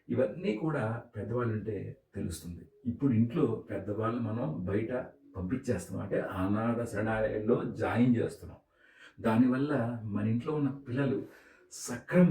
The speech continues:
మార్గంలో వెళ్ళటం లేదు అని అనడంలో ఎటువంటి సందేహం లేదు. దయచేసి ఇప్పటికైనా సరే మీ ఇంట్లో పెద్దవాళ్ళు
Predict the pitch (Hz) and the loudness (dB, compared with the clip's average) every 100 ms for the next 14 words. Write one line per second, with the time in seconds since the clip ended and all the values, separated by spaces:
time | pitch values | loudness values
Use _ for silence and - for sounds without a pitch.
0 | 135 117 - 117 107 107 95 101 107 110 | 6 0 -4 -4 -4 -6 -2 0 0 0
1 | 104 101 98 - - _ _ _ - 117 | -2 -2 -2 -6 -10 _ _ _ 0 8
2 | 123 110 - 101 117 120 104 104 107 110 | 8 8 -4 -2 0 2 2 0 0 0
3 | - 90 101 101 85 - - 110 - - | 0 -2 -2 0 -2 -4 -6 -8 -10 -2
4 | 104 117 135 131 104 98 135 123 110 110 | 0 0 0 -2 -2 -4 -2 -2 -2 -2
5 | 98 98 98 - - - - 139 156 196 | -2 -2 -2 -4 -18 -20 0 2 4 2
6 | 117 101 139 165 143 | 2 0 4 6 4